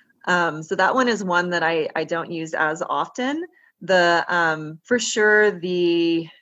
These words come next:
number one top of the list is the breathing. And this is the one that, you know, I have to thank Helen for. Um, it's basically like a moving meditation where if you just focus on your breath, and I breathe in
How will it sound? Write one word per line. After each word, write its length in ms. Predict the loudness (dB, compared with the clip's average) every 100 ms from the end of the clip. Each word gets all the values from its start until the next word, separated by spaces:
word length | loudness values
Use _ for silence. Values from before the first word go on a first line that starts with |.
| _
number 280 | -4 0 2
one 220 | 2 0
top 300 | 0 -2 -2
of 60 | -4
the 100 | -2
list 460 | -2 -2 -4 -12 -4
is 400 | -2 -2 -6 -8
the 60 | -6
breathing. 460 | -4 -6 -6 -8
And 80 | -10
this 160 | -10 -10
is 180 | -12 -14 _ -16
the 80 | -12
one 260 | -10 -8
that, 260 | -8 -8 -10
you 100 | -10
know, 80 | -8
I 80 | -8
have 180 | -10 -14
to 80 |
thank 240 | -14 -14 -14
Helen 340 | -12 -12 -12
for. 420 | -10 -6 -4 -6 -10 _ _ _ _ _ -6
Um, 540 | -4 -4 -6 -12 -16 _ _ _ _
it's 460 | -2 -2 -4 -16 -20 _ _ _ _ 0
basically 680 | 2 2 -2 2 2 2 0
like 240 | 0 0
a 80 | -2
moving 360 | -2 -4 -2
meditation 680 | -2 -2 -4 -2 -2 -2 -10
where 160 | -8 -8
if 160 | -8 -12
you 60 |
just 260 | -14 -14 -6
focus 300 | -8 -6 -10
on 120 | -8
your 120 | -8
breath, 320 | -4 -2 -2 -4 -14
and 140 | -10
I 120 | -8 -10
breathe 320 | -8 -6 -4
in 380 | -4 -4 -4 -8